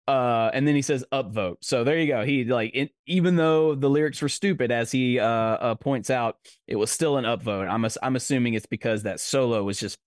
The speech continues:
fire. Uh, no mention of the, uh, the main riff, uh, that, that you alluded to, though, Corey. So maybe, uh, I guess nobody else had a, had an issue with it. So moving on to the Discord where the Minifestos lie.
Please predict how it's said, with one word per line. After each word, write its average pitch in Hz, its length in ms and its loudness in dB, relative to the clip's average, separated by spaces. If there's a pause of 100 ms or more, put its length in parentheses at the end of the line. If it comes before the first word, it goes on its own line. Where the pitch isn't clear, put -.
fire. 104 360 -4 (420)
Uh, 101 480 2
no 143 280 2
mention 165 340 0
of 131 160 0
the, 120 300 2
uh, 107 400 2
the 107 140 -2
main 117 320 0
riff, 123 440 -2 (140)
uh, 107 400 0
that, 107 420 -4
that 107 160 -2
you 143 240 2
alluded 101 320 -2
to, 95 200 -4
though, 95 200 -2
Corey. 104 300 -4 (340)
So 98 480 -2
maybe, 180 640 0
uh, 190 300 2
I 160 40 -2
guess 180 280 -4
nobody 156 260 2
else 156 160 0
had 143 220 0
a, 139 160 2
had 135 160 -4
an 135 100 0
issue 143 240 0
with 101 160 0
it. - 140 -6
So 104 260 -2 (380)
moving 147 420 0
on 147 320 0
to 117 180 -2
the 98 100 -6
Discord 131 600 -2
where 107 120 -2
the 92 80 -6
Minifestos 123 880 -2
lie. 92 580 -2